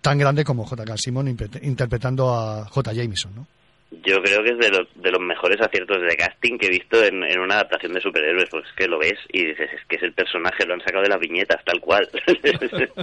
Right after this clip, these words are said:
Speaker 2: espectacular. Leí que, bueno, una de las curiosidades que puse cuando hablé de la, de la segunda saga, la de Andrew Garfield,
Speaker 1: Ujú.
Speaker 2: es que en, es la única saga en la que no aparece J J Jameson,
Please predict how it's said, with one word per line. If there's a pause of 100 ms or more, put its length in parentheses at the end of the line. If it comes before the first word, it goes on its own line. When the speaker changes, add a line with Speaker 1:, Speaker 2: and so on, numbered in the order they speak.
(160)
Speaker 2:
espectacular. (1120)
Leí
que,
bueno,
una
de
las
curiosidades
que
puse
cuando
hablé
de
la,
de
la
segunda
saga,
la
de
Andrew
Garfield, (260)
Speaker 1:
Ujú.
Speaker 2:
es
que
en,
es
la
única
saga
en
la
que
no
aparece
J
J
Jameson,